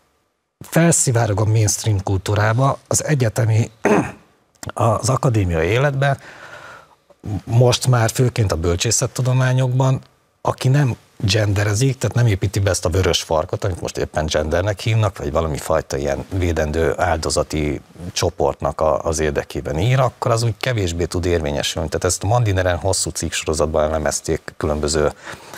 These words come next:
a tudománymetrikai elemzésekkel, meg kutatásokkal, hogy ez hogy működik, hogy nem működik. Tehát, hogy amikor az őrület, tehát az ideológiai őrület beszivárog a tudományba, az ugye szétveri a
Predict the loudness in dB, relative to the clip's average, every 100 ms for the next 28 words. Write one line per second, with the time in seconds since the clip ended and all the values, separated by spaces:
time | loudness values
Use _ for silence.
0 | -8 0 0 2 0 0 0 0 -2 -2
1 | -2 0 2 2 0 0 0 -2 -4 -2
2 | -2 -4 -4 -4 0 0 0 -4 -6 -6
3 | -6 -2 0 0 -2 -4 -2 -2 -2 -2
4 | -4 -4 -6 -2 0 0 0 -4 -12 -14
5 | -14 -16 -18 0 2 4 2 2 4 4
6 | 4 2 0 -4 -4 0 2 2 2 2
7 | 2 2 0 0 2 0 -2 -4 -2 2
8 | 2 2 0 0 0 -2 -4 -4 -4 -4
9 | -4 0 0 0 -2 0 0 0 -2 -2
10 | -2